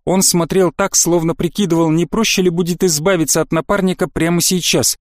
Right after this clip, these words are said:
«Извини, извини», побледневший Штефан вскинул ладони в успокаивающем жесте.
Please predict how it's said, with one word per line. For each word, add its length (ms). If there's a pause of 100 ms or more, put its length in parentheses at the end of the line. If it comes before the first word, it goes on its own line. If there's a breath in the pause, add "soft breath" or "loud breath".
(640)
«Извини, 600
извини», 440 (120)
побледневший 600
Штефан 440
вскинул 480
ладони 320
в 60
успокаивающем 800
жесте. 440